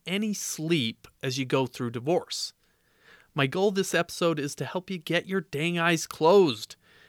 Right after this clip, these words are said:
to give your mind a break, to find some semblance of rest and sleep. Because at the early stages of divorce, that can seem impossible.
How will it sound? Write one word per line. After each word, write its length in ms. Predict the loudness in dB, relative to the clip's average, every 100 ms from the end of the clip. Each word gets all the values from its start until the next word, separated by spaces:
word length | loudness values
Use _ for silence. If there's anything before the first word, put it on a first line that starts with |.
| _
to 100 | -4
give 220 | 0 2
your 140 | 2 0
mind 360 | 0 0 0
a 40 | -2
break, 600 | 2 4 4 4 -2 -16 -20 -20 -4
to 120 | -2
find 400 | 0 0 -2 -2
some 600 | -2 0 0 -2 -4 -4
semblance 880 | -4 0 0 2 2 0 0 -2 -4
of 280 | -2 -2
rest 640 | -2 -2 -2 -2 -6 -8 -6
and 160 | -8
sleep. 540 | -8 -4 -2 -2 -4 -16 _ _ _ _ _ _ -6
Because 340 | -2 0 0
at 160 | 0 0
the 160 | -2
early 280 | 0 0 -2
stages 540 | -4 -2 -2 -2 -4 -4
of 140 | -6
divorce, 640 | -6 -4 -2 -2 -6 -10 -10 -8
that 280 | -8 -8
can 160 | -8 -6
seem 420 | -6 -6 -6 -6 -6
impossible. 880 | -8 -8 -4 -4 -2 -4 -6 -10